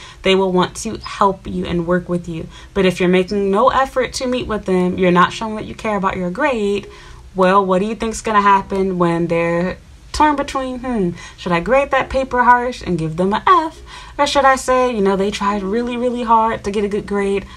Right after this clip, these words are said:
I'm gonna give them a D, let them pass, or a C, whatever it is that you're required to get at your school."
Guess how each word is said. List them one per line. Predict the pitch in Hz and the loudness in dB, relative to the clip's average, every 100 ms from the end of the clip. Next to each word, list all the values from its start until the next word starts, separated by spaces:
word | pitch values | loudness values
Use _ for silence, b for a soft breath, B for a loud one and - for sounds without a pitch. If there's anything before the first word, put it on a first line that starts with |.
| B | B
I'm | - 170 | -4 2
gonna | 180 | 2
give | 180 190 | 4 2
them | 190 208 | 2 0
a | |
D, | 180 185 180 180 180 B - | 0 0 0 0 -2 B -4
let | 160 165 | -2 0
them | 180 | 0
pass, | 180 160 160 156 - | 0 -2 -4 -6 -6
or | 160 | -4
a | 160 | -4
C, | - 214 196 | -4 -2 -2
whatever | 180 165 165 170 | 0 0 0 0
it | |
is | 165 165 | -2 -6
that | - | -8
you're | 175 | -6
required | 180 - 285 269 - | -6 2 2 2 -6
to | 240 | -6
get | 190 190 B B B - | -4 -6 B B B -4
at | 180 | -2
your | 185 175 180 | 0 0 -2
school." | - - - 180 170 | -4 -8 -6 -6 -6